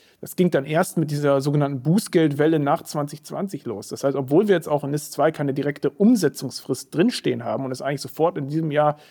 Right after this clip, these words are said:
wie bei einer Achterbahn anschnallen und losfahren irgendwie geht, losgeht, ist es auch da so, dass natürlich ein gewisser Zeitraum da ist, um das Ganze umzusetzen. Und das B S I wird dabei unterstützen. Und das B S I hat natürlich selbst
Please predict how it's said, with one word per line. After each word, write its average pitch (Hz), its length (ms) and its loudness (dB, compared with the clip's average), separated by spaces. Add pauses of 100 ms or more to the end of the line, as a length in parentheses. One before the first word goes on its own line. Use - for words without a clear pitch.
wie - 80 -10
bei 143 80 4
einer 131 140 2
Achterbahn 156 460 0
anschnallen 160 480 2
und 139 100 -4
losfahren 156 500 2
irgendwie 143 300 -2
geht, 147 280 0
losgeht, 208 480 2 (400)
ist 156 80 2
es 170 140 0
auch 135 180 0
da 147 240 4
so, 143 100 2
dass 127 340 -2
natürlich 180 640 2
ein 139 140 -2
gewisser 131 280 -4
Zeitraum 139 460 0
da 135 200 2
ist, 139 220 -6
um 156 160 -8
das 131 160 -8
Ganze 127 260 -8
umzusetzen. 180 800 0 (320)
Und 156 140 -6
das 143 180 0
B 147 140 2
S 135 220 0
I 190 300 2 (140)
wird 151 260 0
dabei 139 220 2
unterstützen. 165 760 0 (300)
Und 175 140 0
das 160 160 2
B 170 100 6
S 160 160 2
I 180 60 4
hat 156 60 0
natürlich 139 360 -2
selbst 156 480 0